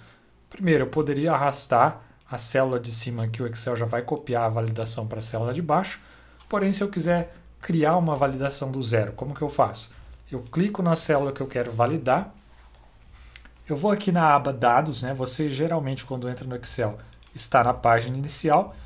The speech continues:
Você muda pra aba Dados e então você seleciona a opção Validação de Dados. E aí você tem aqui a opção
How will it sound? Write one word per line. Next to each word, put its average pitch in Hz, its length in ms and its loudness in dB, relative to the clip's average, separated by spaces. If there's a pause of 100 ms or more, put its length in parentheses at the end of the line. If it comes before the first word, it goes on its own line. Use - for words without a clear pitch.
(280)
Você 160 220 -2
muda 165 340 2
pra 131 240 2
aba 143 180 0
Dados 156 580 0 (300)
e 160 60 -2
então 156 300 -2
você 151 560 -2 (100)
seleciona 147 580 -2
a - 20 -2
opção 139 380 -4
Validação 165 720 2
de 165 120 -6
Dados. 107 440 -2 (420)
E 160 40 0
aí 151 80 2
você 160 260 -2
tem 156 220 -4
aqui 156 160 -6
a 147 40 -4
opção 139 400 -4